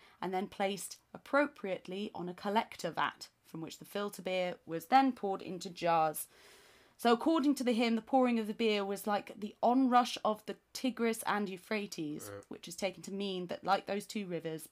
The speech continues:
Speaker 1: beer brought life to those who drank it.
Speaker 2: Very nice.
Speaker 1: Ah, it's very interesting, isn't it? Um, I just love this relationship between beer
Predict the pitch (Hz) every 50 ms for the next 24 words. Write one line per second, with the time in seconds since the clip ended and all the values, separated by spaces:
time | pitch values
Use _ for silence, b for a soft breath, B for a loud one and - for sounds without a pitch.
0 | _ - 196 202 214 208 202 - 190 185 180 - - 196 190 180 170 160 - -
1 | - - - - - 156 147 151 151 - - - 170 - - 160 160 151 - -
2 | - - - - - _ B B B B B B - - 107 104 95 92 90 92
3 | 90 85 - - 160 160 160 170 185 185 165 151 - - - - 180 180 180 180
4 | 170 165 170 151 - - 160 - - - 156 156 151 - - 156 151 151 - _
5 | b b b b b b b b b b - - 196 202 202 202 202 202 208 208
6 | 202 208 202 202 233 - _ _ _ _ _ _ _ _ - 208 208 208 262 247
7 | - 269 254 254 254 - 240 233 - - 226 220 214 220 226 233 233 226 - -
8 | 202 180 170 156 - - - - - _ - _ - - 170 - - - 185 180
9 | 175 170 165 175 - _ _ _ _ - 202 185 180 170 160 156 151